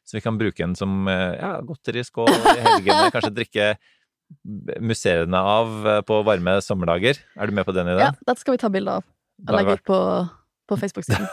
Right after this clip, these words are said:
Speaker 1: <laughs> Da er vi i hvert fall enige om det. Helt til slutt, gå inn og lik podden
Speaker 2: Mhm.
Speaker 1: vår på der du hører podcast, gi det en rating, anbefale det til en venn,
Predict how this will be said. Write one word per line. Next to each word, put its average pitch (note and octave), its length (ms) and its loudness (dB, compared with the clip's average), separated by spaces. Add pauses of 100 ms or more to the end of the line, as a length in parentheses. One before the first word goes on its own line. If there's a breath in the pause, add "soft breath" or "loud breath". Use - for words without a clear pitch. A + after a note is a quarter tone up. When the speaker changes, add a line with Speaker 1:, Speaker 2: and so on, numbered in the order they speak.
Speaker 1:
<laughs> D#4 120 -8
Da C#3+ 120 2
er B2 40 2
vi A#2+ 60 0
i - 20 4
hvert G#2+ 140 0
fall A2 180 4
enige G2+ 240 4
om G2 80 0
det. A2 120 4 (960 loud breath)
Helt E3 160 0
til D3 80 0
slutt, F#3 160 2 (880)
gå D#3 140 6 (100)
inn D3 140 -4
og D3 120 0
lik C3 680 -4 (160)
podden F#2 320 2
Speaker 2:
Mhm. A2 80 6
Speaker 1:
vår G3 180 2 (380)
på B2+ 180 4
der A#2 160 2
du B2 140 0
hører G#2 160 4
podcast, G2 540 -2 (100)
gi F#2 340 -4
det G2+ 120 0
en C3 120 -2
rating, B2+ 520 0 (580 soft breath)
anbefale F2 560 0
det G#2+ 80 -6
til C3 160 -4
en D3 80 -2
venn, D3 220 0